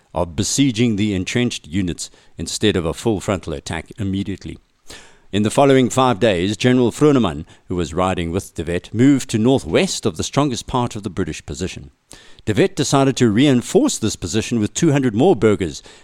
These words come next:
under command of Vroneman and Liebenberg. But for once, De Wet's orders fell by the wayside. Instead of two hundred men arriving at the strongest British point, only eighty made it. You must understand that the Boers moved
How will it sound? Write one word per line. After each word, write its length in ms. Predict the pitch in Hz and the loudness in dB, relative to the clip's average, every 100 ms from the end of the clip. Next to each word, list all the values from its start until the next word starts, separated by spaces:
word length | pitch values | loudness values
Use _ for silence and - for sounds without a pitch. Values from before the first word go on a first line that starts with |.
| - | -8
under 220 | 85 85 | -6 -6
command 400 | - 92 85 85 | -6 -4 -2 -4
of 160 | 78 - | -8 -4
Vroneman 400 | 92 87 85 85 | -2 -2 -4 -8
and 160 | 80 | -12
Liebenberg. 440 | 76 87 95 - - _ _ - - - | -10 -8 -8 -10 -18 _ _ -20 -20 -4
But 140 | 107 | -4
for 160 | - 120 | 2 2
once, 400 | 147 139 - - _ _ - | 4 2 -2 -10 _ _ -6
De 80 | |
Wet's 280 | 95 113 - | 2 2 2
orders 480 | - 117 98 82 - _ | 0 0 0 -2 -8 _
fell 300 | - 113 90 | -2 0 0
by 160 | 78 73 | -2 -6
the 80 | |
wayside. 520 | 71 82 - - - - _ _ - - | -4 -6 -8 -12 -14 -20 _ _ -20 -8
Instead 340 | 113 107 151 151 | -4 0 2 2
of 140 | - | 2
two 180 | - 190 | 2 4
hundred 280 | 156 127 110 | 4 2 2
men 180 | 120 | 2
arriving 420 | 110 104 110 107 107 | 4 4 4 2 -2
at 120 | 98 | -4
the 80 | - | -6
strongest 520 | - 117 101 101 101 | 0 0 2 -4 -2
British 300 | 117 92 - | -2 -2 -4
point, 380 | 110 117 - - _ _ _ | -4 -4 -6 -20 _ _ _
only 340 | 98 87 82 - | -2 -2 -4 -4
eighty 320 | 113 - - | -4 -4 -8
made 240 | 80 80 | -6 -8
it. 160 | - - _ - | -10 -20 _ 2
You 80 | |
must 180 | 139 156 | 4 4
understand 480 | 185 156 - 175 151 | 4 4 4 4 4
that 80 | 131 | 2
the 80 | 131 | 2
Boers 380 | 143 170 127 | 4 4 4
moved 340 | 123 131 127 | 4 4 4